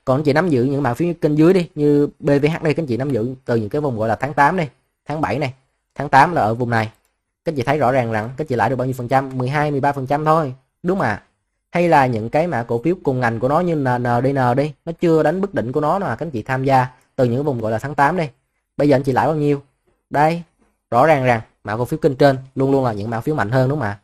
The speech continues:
Nên S C C này anh chị có thì cứ nắm giữ thôi, còn điểm mua nó đã qua rồi,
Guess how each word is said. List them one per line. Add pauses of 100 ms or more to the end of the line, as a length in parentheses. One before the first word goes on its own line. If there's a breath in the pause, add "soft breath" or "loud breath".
(240 soft breath)
Nên
S
C
C
này
anh
chị
có
thì
cứ
nắm
giữ
thôi,
còn
điểm
mua
nó
đã
qua
rồi,